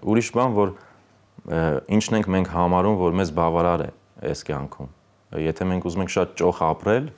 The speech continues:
իհարկե ռոք երաժշտությունով Հայաստանում շատ-շատ դժվար է, բայց, ը,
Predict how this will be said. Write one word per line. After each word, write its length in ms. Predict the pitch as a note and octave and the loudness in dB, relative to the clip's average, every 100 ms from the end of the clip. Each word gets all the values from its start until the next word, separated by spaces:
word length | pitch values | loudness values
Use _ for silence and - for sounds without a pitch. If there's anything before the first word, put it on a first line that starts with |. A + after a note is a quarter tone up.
| - _ _ - | -20 _ _ -2
իհարկե 460 | F2+ F#2 F2+ A2 G#2 F#2 | 0 0 2 2 2 0
ռոք 320 | F2 F2+ E2+ | 0 0 2
երաժշտությունով 720 | E2+ E2+ - E2+ - F#2 F2+ | 0 0 -4 -12 -8 -6 -2
Հայաստանում 500 | E2 D#2 - E2 F#2+ | 0 -2 -4 -8 -6
շատ-շատ 480 | G#2+ F#2 F2 - C#2 | -4 -2 -4 -6 -10
դժվար 380 | - C#2 C#2+ C#2+ | -10 -12 -10 -10
է, 60 | C#2+ | -4
բայց, 220 | E2+ F2 | -4 -6
ը, 840 | - - - - _ _ - D2 | -14 -20 -20 -20 _ _ -12 -6